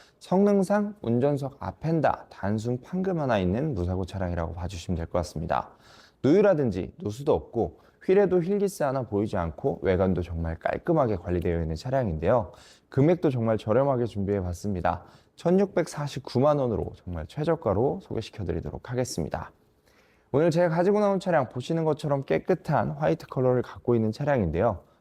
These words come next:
본네트 쪽부터 설명해 드리겠습니다. 본네트 부분에 자잘한 돌팀이라든지 붓터치 현상 없이 깨끗한 광택 상태를 유지하고 있고요. 아우디 시그니처 룩이죠.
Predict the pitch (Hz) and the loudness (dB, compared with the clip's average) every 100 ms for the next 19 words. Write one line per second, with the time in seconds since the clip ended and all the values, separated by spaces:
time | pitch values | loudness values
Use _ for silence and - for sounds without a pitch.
0 | _ - 131 160 139 131 127 120 127 127 | _ 2 2 2 0 -6 -6 -8 -4 -2
1 | 120 98 92 90 - 85 78 85 _ _ | -2 0 0 -2 -4 -2 -2 -4 _ _
2 | _ _ _ _ _ 143 185 214 226 208 | _ _ _ _ _ 4 4 4 4 4
3 | 202 185 127 127 - 113 123 123 120 120 | 2 2 2 0 -4 -4 0 0 0 -2
4 | 131 185 180 165 110 101 98 110 87 - | 0 0 2 2 2 0 0 -2 -4 -10
5 | 113 170 170 160 147 151 110 82 - 95 | -4 -4 -2 -4 -2 0 0 -2 -2 -4
6 | 87 _ - - - 165 - 104 - - | -4 _ -6 -6 -2 -2 0 -2 -2 -6
7 | 92 117 - 110 104 107 85 73 - 104 | -4 -6 -4 -4 0 2 2 2 2 2
8 | 113 - 98 131 131 - - _ - 87 | 0 0 2 2 0 -12 -20 _ -4 2
9 | 113 123 127 165 165 151 - 104 95 120 | 2 2 2 0 2 -2 -2 -2 0 0
10 | 107 57 | 0 -2